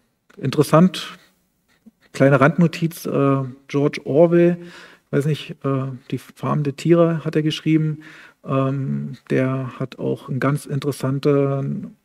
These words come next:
ähm, Bericht zu seiner Zeit im Anarchismus. Also er war, äh, zu dieser Zeit in Spanien gewesen und hat dort auch einen ganz interessanten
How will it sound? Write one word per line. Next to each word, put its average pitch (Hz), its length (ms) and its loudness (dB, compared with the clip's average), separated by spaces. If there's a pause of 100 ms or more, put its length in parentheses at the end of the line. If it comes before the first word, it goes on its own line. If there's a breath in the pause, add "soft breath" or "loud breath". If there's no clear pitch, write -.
ähm, 131 220 -8
Bericht - 520 0 (220)
zu - 180 -6
seiner 139 280 0
Zeit 147 440 0 (420 soft breath)
im 151 320 -2
Anarchismus. 151 640 -2
Also 135 180 -4
er 135 240 -2
war, 143 680 -2
äh, 139 80 -2
zu 139 140 -10
dieser 139 240 -2
Zeit 139 240 -2
in 139 80 -8
Spanien 185 440 0
gewesen 160 560 -2 (460 loud breath)
und 143 320 -4
hat - 180 -4
dort 143 260 -2
auch 135 200 -8
einen 135 100 -4
ganz 135 220 -4
interessanten 127 840 -6